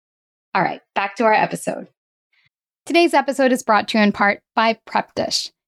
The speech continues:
If you're headed into a busy spring, and aren't we all, I definitely think it's worth taking a look at what Prep Dish has to offer. I personally have been using Prep Dish for years now to plan our family's meals.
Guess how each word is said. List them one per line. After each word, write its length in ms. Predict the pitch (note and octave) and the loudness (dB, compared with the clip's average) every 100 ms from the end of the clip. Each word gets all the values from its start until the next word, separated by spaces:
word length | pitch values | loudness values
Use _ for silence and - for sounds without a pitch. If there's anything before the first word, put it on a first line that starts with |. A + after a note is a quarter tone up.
| _ | _
If 180 | A#3+ A#3 | -4 0
you're 140 | B3+ | 2
headed 300 | E4 G4 G4 | 2 2 2
into 220 | E4+ C4+ A#3+ | 2 2 0
a 80 | |
busy 240 | - A3 C4 | 0 2 2
spring, 440 | - G3+ F#3+ F#3+ - _ | 2 0 0 -2 -12 _
and 120 | C4 | 0
aren't 160 | E4 G#4 | 0 0
we 120 | G#4 | 2
all, 280 | F#4+ F#4 F4 _ _ | 4 2 -2 _ _
I 140 | - E4 | -4 -2
definitely 480 | - C#4+ E4+ E4 C4+ | 2 2 2 2 2
think 200 | B3+ A3+ | 2 0
it's 160 | - | 0
worth 220 | G#3+ A3+ - - | 0 0 -2 -8
taking 280 | A3+ G#3+ | -4 0
a 40 | G3 | 4
look 240 | B3+ D4 _ | 4 2 _
at 160 | - D#4 | -6 -4
what 240 | D#4+ E4 - | -2 -4 -2
Prep 280 | B3 - | 0 0
Dish 180 | G#3+ G3 | -2 -2
has 220 | - G#3 | 0 -2
to 100 | - | 0
offer. 420 | - F3 - - - _ _ _ - | 2 0 0 -10 -14 _ _ _ -6
I 200 | C4 G#4+ | -2 -2
personally 380 | - D#4+ D4+ D4+ | -2 0 2 2
have 120 | D4 | 2
been 140 | A#3+ | 0
using 300 | A3 C#4 E4 | 2 4 4
Prep 240 | D4 D4+ D4 | 2 0 0
Dish 260 | D4+ C#4+ - | 0 0 0
for 100 | A#3+ | 0
years 520 | G#3 F3 C4 C#4 C4+ | 0 0 2 2 2
now 200 | G3 F3+ | -2 -2
to 160 | - - | -4 -4
plan 240 | A#3 A#3+ | 0 2
our 80 | B3+ | 2
family's 420 | - G3+ G#3 G#3 | 4 4 4 2
meals. 380 | G3 F#3 - | -2 -4 -10